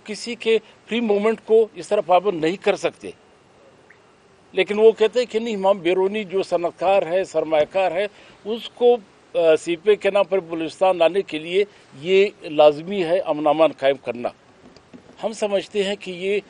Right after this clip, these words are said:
بلوچستان کے لوگ تو ایک عرصے سے وہ آئین کے اور قانون کے نام سے نابلد ہو چکے ہیں، اس لیے کہ بلوچستان کے ساتھ ستر سالوں میں جو کچھ ہوا، لیکن بلوچستان کے سیاسی جماعتیں بھی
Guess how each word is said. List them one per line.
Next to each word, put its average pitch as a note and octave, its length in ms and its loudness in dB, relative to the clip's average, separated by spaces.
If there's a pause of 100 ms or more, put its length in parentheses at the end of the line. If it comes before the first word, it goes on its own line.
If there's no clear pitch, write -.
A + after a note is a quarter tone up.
(220)
بلوچستان F3 540 0
کے F3 180 -8
لوگ F#3+ 220 0 (120)
تو F3 220 -4 (200)
ایک D#3+ 220 -8
عرصے F#3 320 -2
سے G3+ 220 2 (680)
وہ G#3 320 6 (260)
آئین A#3 380 2
کے G#3 380 2
اور F#3 320 -2
قانون G3 320 2
کے G3 160 0
نام F#3+ 160 0
سے F#3 240 -4 (340)
نابلد D#3+ 380 4
ہو E3 120 -4
چکے - 280 -8
ہیں، B2+ 240 -2
اس D3+ 200 -18
لیے F#3+ 200 0
کہ F#3 160 -6
بلوچستان E3 420 -4
کے D#3+ 120 -8
ساتھ E3 320 -2 (220)
ستر E3 260 -4
سالوں D#3 280 -2
میں D#3 160 -4
جو D3+ 240 -6
کچھ - 200 -14
ہوا، C#3+ 200 2 (640)
لیکن G3 300 -2
بلوچستان G3+ 600 2
کے A3 320 0
سیاسی F#3 420 0
جماعتیں E3+ 500 -2
بھی G3+ 200 -12